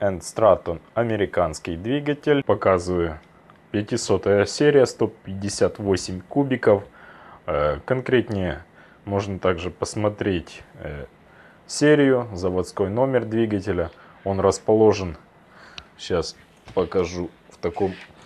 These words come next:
довольно неудобном месте. Вот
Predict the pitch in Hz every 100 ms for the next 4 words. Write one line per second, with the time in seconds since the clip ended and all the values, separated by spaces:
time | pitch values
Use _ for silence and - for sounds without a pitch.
0 | - - - - _ 98 95 101 101 -
1 | _ - 131 123 120 110 104 104 113 147
2 | 160 - 95 85 - - 104 98